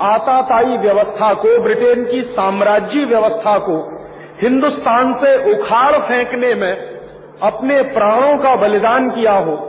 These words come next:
अपनी कुर्बानियां दी हों, लाखों लाखों नौजवान अंग्रेजों की गोलियों के शिकार हुए हों,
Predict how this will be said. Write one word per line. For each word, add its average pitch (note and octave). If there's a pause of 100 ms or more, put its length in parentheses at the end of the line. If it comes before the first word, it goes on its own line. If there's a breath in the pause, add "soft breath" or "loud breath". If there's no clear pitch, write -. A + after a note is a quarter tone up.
(560)
अपनी A3+
कुर्बानियां A3+ (100)
दी A#3+
हों, E3 (640)
लाखों G3+ (100)
लाखों A#3
नौजवान A#3 (100)
अंग्रेजों A#3+
की B3+
गोलियों A3+
के A#3
शिकार A#3
हुए A3+
हों, E3